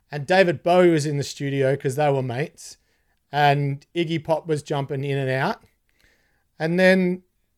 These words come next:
lo and behold, his hero walks in. He was in the studio next door, Stevie Wonder.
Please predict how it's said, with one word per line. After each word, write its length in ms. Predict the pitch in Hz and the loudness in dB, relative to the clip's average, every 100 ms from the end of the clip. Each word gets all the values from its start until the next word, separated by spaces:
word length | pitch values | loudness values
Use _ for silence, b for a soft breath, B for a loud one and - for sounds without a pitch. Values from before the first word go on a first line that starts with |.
| _ _ | _ _
lo 220 | 143 147 | 0 4
and 100 | 156 | 4
behold, 560 | 151 151 165 202 247 - _ _ _ _ | 4 6 8 8 6 0 _ _ _ _
his 360 | 156 151 135 - | -6 -6 -6 -10
hero 540 | - 175 180 165 156 | -2 4 6 8 6
walks 300 | 147 147 - | 6 4 0
in. 240 | 160 196 | -4 -4
He 80 | 156 | -4
was 140 | 156 143 | -6 -4
in 80 | |
the 60 | 139 | -4
studio 360 | - 147 147 139 | -6 -2 0 0
next 260 | 143 - | -2 -6
door, 180 | 147 135 | -4 -4
Stevie 380 | - 143 131 131 | -4 -6 -4 -4
Wonder. 420 | 139 175 135 104 | -2 -2 -2 -6